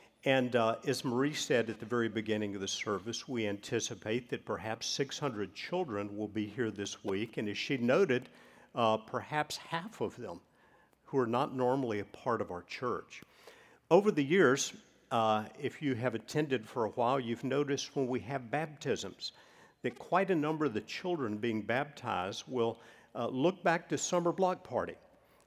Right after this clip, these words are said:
as the time when they embraced Jesus Christ as their Savior and their Lord. And, uh,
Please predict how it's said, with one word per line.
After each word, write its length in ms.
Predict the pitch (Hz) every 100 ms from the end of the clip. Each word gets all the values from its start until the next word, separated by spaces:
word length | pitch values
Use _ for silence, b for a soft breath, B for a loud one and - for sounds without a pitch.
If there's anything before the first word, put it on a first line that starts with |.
| -
as 200 | 127 120
the 120 | -
time 360 | 120 131 131 127
when 140 | 123
they 180 | 110 120
embraced 680 | 113 107 110 135 131 - - _ -
Jesus 440 | - 127 117 117 101
Christ 640 | - 120 92 95 107 -
as 160 | 113 -
their 160 | 117
Savior 640 | 98 - 113 104 101 127 120 -
and 180 | 127 113
their 160 | 104
Lord. 400 | 101 98 107 165 151 B B B B _
And, 280 | 127 120 110
uh, 140 | 110